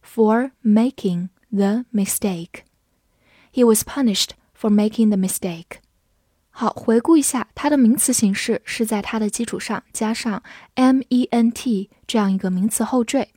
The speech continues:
变成punishment，就是名词的惩罚，punishment。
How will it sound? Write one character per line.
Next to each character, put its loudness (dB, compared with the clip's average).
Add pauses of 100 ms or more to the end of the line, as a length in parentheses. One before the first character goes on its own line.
(200)
变 2
成 -4 (320)
punishment， -2 (560)
就 0
是 -2
名 2
词 -2
的 -6
惩 -6
罚， -8 (380)
punishment。 -2